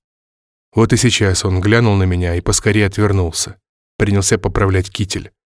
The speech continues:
Один рукав болтался вдоль тела, потому что рука Конора была в фиксаторе. Ловко, Дрейк. Весьма тонкий подход, мать твою. Вся компания медленно подошла к нам, преодолев парковку.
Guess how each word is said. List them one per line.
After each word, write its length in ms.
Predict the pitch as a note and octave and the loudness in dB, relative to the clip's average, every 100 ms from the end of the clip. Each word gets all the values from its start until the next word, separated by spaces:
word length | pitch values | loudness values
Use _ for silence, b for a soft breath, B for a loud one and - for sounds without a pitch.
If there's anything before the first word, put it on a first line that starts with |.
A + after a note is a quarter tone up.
| _ _ | _ _
Один 280 | A2 G#2 G2+ | -2 0 0
рукав 300 | G2+ A2+ F#2+ | 0 0 0
болтался 540 | G2 F#2 G#2 F#2 - | 0 0 0 -2 -2
вдоль 240 | F#2 G2 F2+ | -2 -2 -2
тела, 360 | - G#2 E2+ b b | 0 0 -2 b b
потому 300 | - - G2+ | -8 -2 -2
что 160 | F#2+ A2 | 0 0
рука 240 | G2+ G2+ F#2 | 0 0 -2
Конора 360 | - G2+ F#2+ | 0 0 0
была 220 | F2+ F#2 | 0 -2
в 40 | E2+ | -4
фиксаторе. 680 | - - - E2 - - - _ _ _ _ _ _ _ _ _ _ _ | -6 -4 -4 -6 -10 -18 -20 _ _ _ _ _ _ _ _ _ _ _
Ловко, 420 | A2 D#3 D3+ - | 0 2 0 -2
Дрейк. 520 | A2 G2 - - - - _ _ _ _ _ | -2 -2 -4 -10 -16 -18 _ _ _ _ _
Весьма 300 | A#2+ - E3+ | -2 2 0
тонкий 400 | E3 G#2+ A2 - | 2 0 0 -2
подход, 480 | - F#2+ - F2 - | -4 -4 -4 -6 -4
мать 260 | F#2 - - | -6 -6 -10
твою. 360 | - - - _ _ _ _ _ _ _ _ _ _ _ _ _ _ _ | -12 -12 -18 _ _ _ _ _ _ _ _ _ _ _ _ _ _ _
Вся 200 | - B2 | -2 0
компания 500 | A#2+ A2+ B2 A#2+ A#2 | 0 0 2 2 4
медленно 420 | A2+ A#2 A2+ A2 | 4 2 2 0
подошла 440 | F#2+ G#2+ G#2 - G#2+ | 0 0 0 0 -2
к 100 | A#2+ | 0
нам, 260 | B2+ A#2+ | 2 2
преодолев 540 | F#2+ G#2+ G2 G2+ G2 - | 0 -2 0 0 -2 -2
парковку. 680 | G2+ G2 G2 - - - | -4 -2 -4 -4 -10 -20